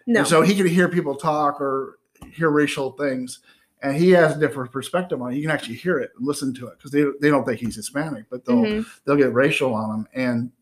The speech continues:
Speaker 2: he'll just start listening to it and, uh, like, uh, do something about it, you know?
Speaker 1: Yeah.
Speaker 2: <laughs>
Speaker 1: Yeah.
Speaker 2: Yeah.
Speaker 1: Um, it's just, it's very, it's very interesting, you know, coming from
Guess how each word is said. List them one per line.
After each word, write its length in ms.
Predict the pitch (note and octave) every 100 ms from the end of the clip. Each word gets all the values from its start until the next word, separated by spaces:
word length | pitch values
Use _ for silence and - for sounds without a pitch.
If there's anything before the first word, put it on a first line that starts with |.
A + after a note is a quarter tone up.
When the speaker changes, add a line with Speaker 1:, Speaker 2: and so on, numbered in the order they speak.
| _ _ _ _
Speaker 2:
he'll 320 | G3+ A2+ C3
just 180 | C#3+ -
start 200 | D3 D3
listening 320 | E3 E3+ F3
to 240 | F#3 G3
it 140 | G#3 F3+
and, 260 | E3+ D#3 - - -
uh, 560 | C3+ D3+ D#3+ D#3 D#3 D#3
like, 240 | D3+ D3+ D#3+
uh, 360 | E3+ F3+ F3+ F3+ F3
do 120 | G3 G3
something 240 | A#3+ G#3
about 360 | A3 C#4 A#3+ A#2+
it, 60 |
you 60 | B2+
know? 60 | A3+
Speaker 1:
Yeah. 520 | G#3 - G#3+ - C#4 -
Speaker 2:
<laughs> 40 |
Speaker 1:
Yeah. 300 | A#3 G3 - A3 - -
Speaker 2:
Yeah. 160 | F2+ - - _ _ _ _ -
Speaker 1:
Um, 340 | A3+ G#3 F#3+ A3 - -
it's 160 | E4 -
just, 220 | F4+ D4+
it's 240 | D4+ D4+ B3
very, 540 | C4 F4 F#4+ D#4 - A3+
it's 220 | A#3+ -
very 280 | C#4+ D4+ C4+
interesting, 760 | G#3+ G#3+ A3 G#3+ G3+ F#3+ G3
you 100 | G#3
know, 380 | G3 F3+ F3+ F3
coming 440 | A3+ G#3 G3 F#3+ G3+
from 460 | G#3 F#3 F#3 F#3+